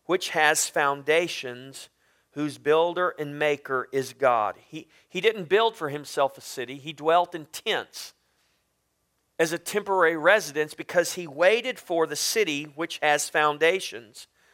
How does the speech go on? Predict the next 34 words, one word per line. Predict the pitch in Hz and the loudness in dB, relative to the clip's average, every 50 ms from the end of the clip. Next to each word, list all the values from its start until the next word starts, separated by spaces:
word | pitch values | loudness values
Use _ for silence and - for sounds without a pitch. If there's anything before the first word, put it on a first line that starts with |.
| _ _ _ | _ _ _
whose | - 175 160 135 | -4 -4 -4 -4
builder | 131 151 165 170 175 170 151 170 165 | 0 2 4 4 4 2 0 -2 -2
and | 160 156 | 0 0
maker | 151 151 151 147 - 156 156 151 | 2 0 0 0 -2 -6 -6 -6
is | 139 135 | -6 2
God. | 147 165 151 147 147 | 4 4 4 4 2
Do | 151 | 0
you | 160 160 | -6 -8
think | - - 196 185 - | -6 -4 -6 -6 -6
he | - 175 | -10 -12
saw | - - - 160 156 160 | -10 0 2 4 4 4
that | 165 160 131 - | 4 0 -2 -2
city? | - - 175 170 180 185 180 _ _ _ _ _ _ _ _ _ _ _ _ _ _ _ _ _ _ _ _ - - | -6 -6 -6 -6 -8 -10 -14 _ _ _ _ _ _ _ _ _ _ _ _ _ _ _ _ _ _ _ _ -12 0
I | 113 143 196 | 2 2 2
believe | 185 160 135 117 | 2 0 -6 -8
he | 117 | -12
did. | 104 113 131 135 110 - _ _ _ _ _ _ _ _ _ _ _ _ _ _ | -12 -8 -8 -8 -8 -8 _ _ _ _ _ _ _ _ _ _ _ _ _ _
I | 139 156 | 6 6
believe | 185 175 180 185 175 147 | 6 8 4 0 2 4
by | 156 147 147 | 2 2 2
faith | - - - 175 180 196 190 - | 2 2 4 4 4 4 0 -4
he | - 165 | -10 -10
saw | - - - 165 143 123 117 | -10 0 4 4 4 4 2
it. | 107 - | 0 4
I | 135 147 | 4 4
believe | 170 - 160 170 175 165 | 4 4 0 -2 -4 -4
the | 147 | -6
Spirit | 139 - - - - 185 196 202 | -10 -10 -10 -6 0 2 2 2
of | 196 175 165 | 2 2 4
God | 185 165 156 147 143 - | 4 6 6 4 2 0
gave | 160 156 160 139 | 0 0 0 0
him | 156 156 143 | -4 -6 -4
a | 139 | 2
revelation | 139 143 139 139 135 143 160 190 233 247 - - - 156 139 131 139 139 | 2 2 2 2 2 6 6 8 6 6 2 -4 -6 -6 -6 -6 -6 -12